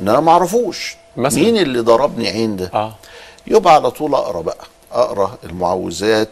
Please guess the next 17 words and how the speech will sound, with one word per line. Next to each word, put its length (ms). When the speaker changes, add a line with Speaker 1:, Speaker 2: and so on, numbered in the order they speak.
Speaker 1:
وأقرأ 680
الفاتحة 640
وأقرأ 520
آية 240
الكرسي 680
وأذكر 720
الله 260
سبحانه 500
وتعالى، 580
أستغفر 480
الله 220
مية 260
مرة، 140
يقوم 220
يتفك 420
الحسد. 380
Speaker 2:
واستغفر 560